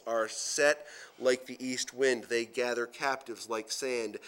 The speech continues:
They scoff at kings, and princes are scorned by them." In other words, they have no,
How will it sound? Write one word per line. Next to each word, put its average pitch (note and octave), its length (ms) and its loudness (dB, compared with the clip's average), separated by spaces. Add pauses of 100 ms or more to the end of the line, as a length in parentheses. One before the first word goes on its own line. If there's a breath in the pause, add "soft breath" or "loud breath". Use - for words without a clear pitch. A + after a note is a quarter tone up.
(160 loud breath)
They C3 160 2
scoff - 880 2
at D3+ 340 4
kings, F#3 680 4 (1120)
and A#2 220 -4
princes D#3 420 2
are F3+ 240 12
scorned F#3+ 680 12
by C#3 260 12
them." B2+ 240 8
In A#2+ 80 4
other C3+ 140 6
words, C3+ 200 6
they D3 100 8
have C#3+ 120 8
no, E3+ 340 8